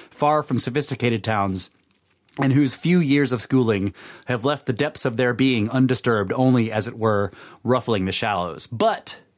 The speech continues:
so that he gives us the Skurpterp, the Skurptard explanation right there, but then he says, But this is not enough. Even let it be granted that nine out of every ten cases of experiences with fairies can be analyzed and explained away by science,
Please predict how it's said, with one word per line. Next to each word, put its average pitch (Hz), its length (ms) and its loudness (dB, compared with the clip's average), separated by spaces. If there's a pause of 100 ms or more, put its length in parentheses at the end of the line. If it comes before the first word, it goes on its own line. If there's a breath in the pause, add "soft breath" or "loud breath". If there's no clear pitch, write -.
(460 loud breath)
so 135 140 -2
that 143 120 0
he 160 140 2
gives 160 220 -2
us 160 100 0
the 139 80 -4
Skurpterp, 139 580 -2 (300)
the 139 80 0
Skurptard 135 500 0
explanation 117 440 0
right 113 180 2
there, 110 160 2
but 92 140 -4
then 143 100 2
he 139 60 4
says, 120 200 0
But 180 360 -4
this 127 220 -2
is 107 140 -4
not 120 240 0
enough. 117 540 -2 (500 loud breath)
Even 202 280 2
let 185 140 2
it 185 100 -6
be 151 80 0
granted 127 540 -2
that 117 140 -2
nine 147 260 2
out 139 100 -2
of 123 100 -4
every 147 220 0
ten 156 300 2
cases 135 380 -2
of 113 100 0
experiences 123 500 -2
with 107 160 -6
fairies 117 320 0
can 123 140 2
be 135 140 2
analyzed 127 540 0
and 110 80 2
explained 139 400 0
away 117 200 0
by 95 180 -2
science, 98 600 -4